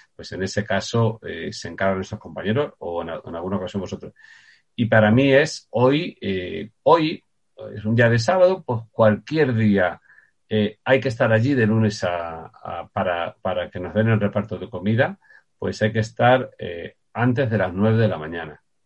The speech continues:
Con lo cual, incluso un sábado que quizá podrías descansar más, tienes que estar y tienes que dedicarle, pues, esa parte de tu vida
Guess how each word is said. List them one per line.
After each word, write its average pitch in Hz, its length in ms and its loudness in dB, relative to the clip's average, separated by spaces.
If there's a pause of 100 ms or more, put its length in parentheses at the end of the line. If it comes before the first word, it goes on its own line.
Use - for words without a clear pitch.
(380)
Con 104 160 -2
lo 104 100 2
cual, 123 180 4
incluso 123 380 2
un 123 80 0
sábado 113 380 0
que 85 100 -12
quizá 98 320 -4
podrías 98 460 2
descansar 95 500 -2
más, 117 320 0 (340)
tienes 107 280 2
que - 80 -6
estar 113 360 2
y 107 60 -2
tienes 95 240 -6
que - 80 -8
dedicarle, 92 640 -4
pues, 110 240 -10
esa 92 260 -8
parte 95 380 -2
de 92 180 -4
tu 90 160 -10
vida 110 380 2